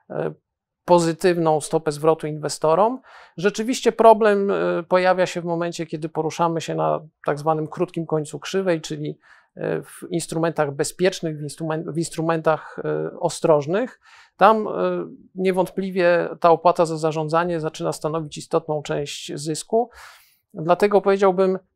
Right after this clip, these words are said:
myśląc o, e, zyskach dla klienta, e, planujemy pewne działania. Zapraszam do śledzenia naszych, e, posunięć, do sprawdzania naszej oferty.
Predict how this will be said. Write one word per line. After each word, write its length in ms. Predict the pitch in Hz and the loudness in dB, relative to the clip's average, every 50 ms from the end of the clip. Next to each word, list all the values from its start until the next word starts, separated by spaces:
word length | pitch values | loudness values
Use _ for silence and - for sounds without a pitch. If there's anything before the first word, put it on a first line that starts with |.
| _ | _
myśląc 580 | 170 175 202 208 202 - 196 196 185 180 175 - | 0 4 4 4 4 4 4 4 4 4 0 2
o, 440 | - 170 170 165 165 165 165 - _ _ _ | 4 6 6 6 4 2 0 -8 _ _ _
e, 600 | 147 147 156 151 151 151 151 147 147 151 151 151 156 170 - | -10 -6 -6 -4 -4 -4 -6 -6 -6 -8 -8 -10 -12 -14 -12
zyskach 480 | 170 151 139 196 202 - - 185 170 160 | -10 0 2 2 2 4 2 2 2 4
dla 120 | 160 165 | 2 0
klienta, 680 | 160 - 165 170 175 185 190 190 - 185 180 180 180 180 _ _ _ _ _ _ _ _ _ | 0 0 -2 0 2 2 0 4 4 6 6 6 4 0 _ _ _ _ _ _ _ _ _
e, 320 | 208 156 160 156 156 165 - - - _ - _ _ _ _ _ _ _ _ _ | -8 -6 -4 -4 -4 -6 -8 -14 -20 _ -20 _ _ _ _ _ _ _ _ _
planujemy 560 | - 180 185 196 202 202 208 208 208 208 190 | 6 6 8 8 8 6 6 6 4 4 2
pewne 320 | - 202 190 196 196 180 | 2 2 2 2 0 2
działania. 500 | 160 185 180 180 185 185 185 185 180 180 | 4 4 6 8 8 6 6 4 2 2
Zapraszam 600 | 160 160 160 - - 175 170 165 - 160 156 156 | 2 0 0 2 4 4 4 4 2 -4 -4 -2
do 140 | 151 156 151 | -2 -4 -4
śledzenia 560 | 135 - - - 156 151 147 160 160 156 151 | -4 -6 -4 -2 -2 -2 0 -2 -2 0 -2
naszych, 640 | 147 147 143 - - 147 - - - - - - - - | -2 -2 -4 -4 -6 -10 -10 -10 -18 -18 -18 -20 -16 -12
e, 260 | 156 143 147 143 143 | -8 -6 -6 -6 -8
posunięć, 800 | 139 _ - 151 - - 180 180 175 175 165 165 160 147 - - | -8 _ -8 -8 -4 -2 -2 -2 -2 -2 -4 -4 -6 -8 -10 -10
do 200 | 143 147 143 143 143 | -8 -6 -6 -6 0
sprawdzania 500 | - 175 165 156 156 147 170 160 156 147 | 4 4 4 4 4 2 0 2 2 0
naszej 280 | 147 139 - - 143 | -2 -4 -4 -6 -6
oferty. 540 | 147 139 - - 175 180 180 - - 160 147 | -6 -2 2 4 2 2 2 -2 -4 -6 -6